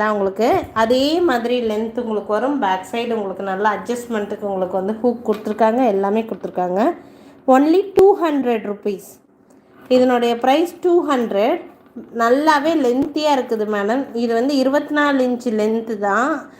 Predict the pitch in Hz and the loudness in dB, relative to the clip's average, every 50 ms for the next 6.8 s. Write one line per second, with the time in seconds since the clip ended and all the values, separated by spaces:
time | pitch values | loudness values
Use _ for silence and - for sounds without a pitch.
0 | - - - - - - 220 214 208 214 208 196 185 - - 202 202 220 233 233 | -20 -20 -20 -14 -6 0 0 0 0 0 -2 -4 -4 -2 -2 0 0 0 0 0
1 | 214 208 208 196 190 185 180 185 185 185 185 180 - - 277 277 294 302 294 277 | -4 -4 -4 -6 -8 -6 -6 -6 -4 -6 -6 -6 -4 -2 0 0 0 0 0 0
2 | 247 233 226 - - 311 262 254 254 - - - 233 220 226 214 208 208 196 214 | 0 0 -2 -2 0 0 0 0 0 -4 -4 -2 -2 -2 -2 -4 -6 -4 -2 0
3 | 240 254 240 208 196 - 208 202 208 240 269 294 294 269 220 196 - - 220 226 | 0 0 -2 -2 -4 -4 -2 -2 0 0 -2 -2 0 -2 -2 -4 -4 -6 -4 -2
4 | 220 208 214 - 220 214 214 - 214 185 180 180 - 185 165 170 170 165 165 - | -2 -2 -2 -2 -4 -4 -4 -4 -6 -8 -8 -6 -4 -6 -4 -4 -6 -10 -12 -14
5 | - - - - - - - - - - - - - - - - - - - - | -18 -20 -20 -20 -20 -20 -20 -20 -20 -20 -20 -20 -14 -14 -14 -12 -12 -16 -16 -18
6 | - - - - - - - - - - - - - - 180 160 | -20 -20 -20 -20 -20 -20 -20 -20 -20 -20 -20 -16 -8 -6 -6 -6